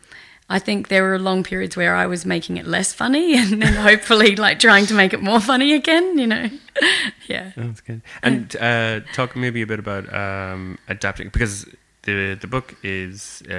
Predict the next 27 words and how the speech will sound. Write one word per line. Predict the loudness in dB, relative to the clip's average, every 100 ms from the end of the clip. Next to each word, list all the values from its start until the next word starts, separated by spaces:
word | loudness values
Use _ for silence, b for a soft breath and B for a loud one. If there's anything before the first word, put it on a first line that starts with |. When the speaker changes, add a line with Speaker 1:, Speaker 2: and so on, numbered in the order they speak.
| -8
Speaker 2:
it's | -4
an | -2
English | -2
book. | -6 -12 -12 -10
Speaker 1:
Mm-hmm. | -8 -8 -10 _ _ -8
Speaker 2:
Um, | -6 -6 -6
Speaker 1:
Set | -6 -6
in | -6
Manchester, | -6 -8 -8 -10 -12 -16 -14
yeah. | -8
Speaker 2:
You're | -4
right. | -6 -8 -14
So | -8
you | -8 -6
guys | -6 -6
had | -10
to | -10 -12
adapt | -8 -8 -8 -16
it | -16 -6
when | -4 -4
you | -8
decided | -12 -8 -8 -8 -12
to | -16
shoot | -14 -12 -14 _ -10
in | -10 -8
Dublin. | -10 -10 -12 -16 -10
Speaker 1:
Yeah. | -8 -8